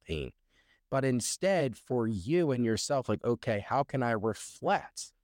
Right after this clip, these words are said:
on what this person might have done to me or has, has done in the past? Um,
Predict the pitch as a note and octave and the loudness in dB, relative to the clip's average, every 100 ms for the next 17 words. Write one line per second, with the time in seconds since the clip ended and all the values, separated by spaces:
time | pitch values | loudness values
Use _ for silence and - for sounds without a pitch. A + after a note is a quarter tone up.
0 | _ _ - B2 A#2+ A#2 A#2 B2 - - | _ _ -4 0 2 2 0 0 -4 0
1 | A#2 - A2+ A2+ A2 F#2 B2 B2+ C3+ - | 0 0 2 2 2 0 0 0 0 0
2 | B2 A#2+ A#2+ G2 A2 A2 G#2+ G#2 F#2 _ | 0 2 2 0 0 2 2 2 0 _
3 | _ _ _ - A2+ G#2 - - A#2+ A2 | _ _ _ -4 0 0 -2 -2 -2 -2
4 | G2+ A#2 A#2 G#2+ G2 - B2+ A#2+ G#2 - | 0 0 2 2 0 0 0 0 0 -4
5 | - _ _ - - _ - A2+ G#2+ G#2 | -8 _ _ -20 -20 _ -2 0 2 0